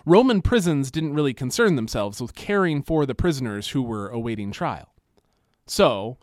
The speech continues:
Paul is saying, "Hey, Philemon, my dear brother, I have been in prison for Jesus' sake, needing the care of my family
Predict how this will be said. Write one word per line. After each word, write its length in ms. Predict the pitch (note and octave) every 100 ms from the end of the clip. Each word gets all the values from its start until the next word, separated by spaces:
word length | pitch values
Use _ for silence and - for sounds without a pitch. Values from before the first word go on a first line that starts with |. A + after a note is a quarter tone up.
| _ _ _ -
Paul 240 | G#3+ A3
is 100 | D#3
saying, 320 | D#3+ C#3+ C3+
"Hey, 380 | - A3+ G3 C3 - - _ -
Philemon, 760 | - E3 E3+ C4 A#2+ F#2 F3+ _ _ _ _ -
my 180 | D#3+ F3+
dear 440 | E3 D#3 C#3 C3 -
brother, 680 | B2 C3+ G3 D3+ F#2+ D#3 - _ _ _ _ _ _ -
I 160 | E3 A#3+
have 140 | F3
been 200 | E3 D3+
in 120 | C3
prison 480 | - - A#3 C3+ A#2+
for 140 | D3
Jesus' 640 | C3+ - G3 D#3+ C3+ G#2+ -
sake, 360 | - D3+ - - - -
needing 440 | D3 A3+ C4+ B3 G3
the 80 |
care 360 | E3 - A3 G#3+
of 140 | F3
my 300 | D#3+ C#3+ C#3+ -
family 760 | - - A3 B3+ F#3 A2 B2+